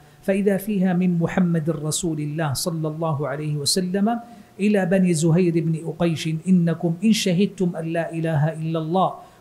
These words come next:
وأن محمد رسول الله وأقمتم الصلاة وآتيتم الزكاة وأديتم الخمس من المغنم وسهم النبي صلى الله عليه وسلم وسهم الصفي أنتم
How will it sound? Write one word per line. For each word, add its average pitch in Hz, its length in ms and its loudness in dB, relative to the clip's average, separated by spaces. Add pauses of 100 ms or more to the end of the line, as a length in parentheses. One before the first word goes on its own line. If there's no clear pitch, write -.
وأن 175 320 2
محمد 170 480 0
رسول 160 520 -2
الله 160 500 -4
وأقمتم 170 540 -2
الصلاة 170 500 -2
وآتيتم 165 720 -4
الزكاة 156 540 -4 (340)
وأديتم 180 600 2
الخمس 185 440 2
من 175 220 -2
المغنم 165 680 4
وسهم 180 480 2
النبي 160 540 2 (300)
صلى 180 320 2
الله 160 400 2
عليه 160 280 -2
وسلم 208 540 2 (300)
وسهم 185 440 4
الصفي 208 580 2 (380)
أنتم 170 380 4